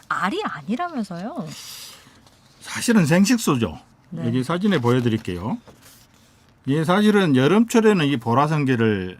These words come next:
Speaker 2: 드시면 되고요. 이 성게 생식소가 이렇게 다섯 개가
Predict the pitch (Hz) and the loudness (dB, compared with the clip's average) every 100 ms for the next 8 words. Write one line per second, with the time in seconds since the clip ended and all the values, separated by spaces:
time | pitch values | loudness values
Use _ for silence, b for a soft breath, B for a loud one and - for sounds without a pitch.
0 | - _ - 110 127 98 87 90 82 67 | -20 _ -10 -2 0 0 -4 -12 -12 -16
1 | _ _ _ _ _ 110 107 104 107 _ | _ _ _ _ _ -10 -8 -8 -10 _
2 | - - 160 160 139 127 151 156 175 - | -20 -14 -8 -6 -2 -2 -2 -6 -8 -4
3 | 127 110 101 107 104 - 90 95 139 123 | -2 -2 -4 -8 -12 -12 -14 -8 -6 -4
4 | 110 90 | -8 -8